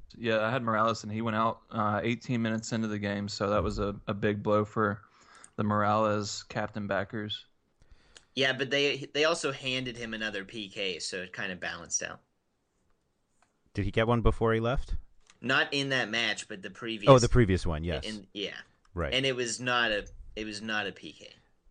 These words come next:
Speaker 3: Uh, not
Speaker 2: Shouldn't
Speaker 3: only
Speaker 2: have been.
Speaker 3: was it not a P K, I believe, um, was it
Speaker 2: Kudo
Speaker 3: Kudo,
Speaker 2: got,
Speaker 3: Kudo got
Speaker 2: yeah.
Speaker 3: suspended f-,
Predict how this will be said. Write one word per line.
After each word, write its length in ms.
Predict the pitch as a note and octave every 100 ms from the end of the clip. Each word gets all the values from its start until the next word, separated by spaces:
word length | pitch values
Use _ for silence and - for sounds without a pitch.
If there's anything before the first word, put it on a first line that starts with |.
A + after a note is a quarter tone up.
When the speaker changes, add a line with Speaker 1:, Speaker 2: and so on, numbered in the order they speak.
| -
Speaker 3:
Uh, 220 | F#2+ F#2 -
not 220 | G#2 A2+
Speaker 2:
Shouldn't 140 | A2+
Speaker 3:
only 220 | B2+ F#2+ F2
Speaker 2:
have 80 |
been. 80 | E2+
Speaker 3:
was 160 | F#2+ F2+
it 80 | F2+
not 160 | F2+
a 60 | F2
P 200 | - F2+
K, 260 | - F2+
I 100 | F2
believe, 600 | D#2+ F2+ F#2+ F2+ E2+ - - -
um, 560 | F2 E2 D#2 D#2 D#2+ - _ _ _ _ _ _ _ _ _
was 140 | F#2+ E2
it 80 | D3+
Speaker 2:
Kudo 140 | D3
Speaker 3:
Kudo, 240 | D#3 C#3+
Speaker 2:
got, 120 | B2+ B2+
Speaker 3:
Kudo 200 | A#2+ G#2+
got 140 | G#2+
Speaker 2:
yeah. 140 | - A2+
Speaker 3:
suspended 540 | - A#2 A#2 F#2 E2+
f-, 180 | - -